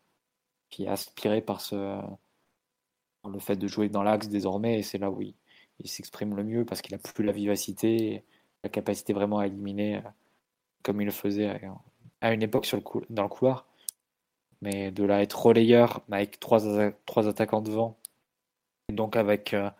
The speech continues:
la nécessité de faire les efforts défensifs, euh,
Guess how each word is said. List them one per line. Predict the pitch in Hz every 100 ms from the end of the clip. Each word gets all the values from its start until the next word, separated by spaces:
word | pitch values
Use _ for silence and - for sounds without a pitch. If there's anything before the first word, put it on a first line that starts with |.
| - - _ _ _ _ -
la | 110 110 107 107 123
nécessité | 120 120 - 120 - - 123
de |
faire | - 110
les | 110 107
efforts | 110 113
défensifs, | 110 107 120 - 120 113
euh, | -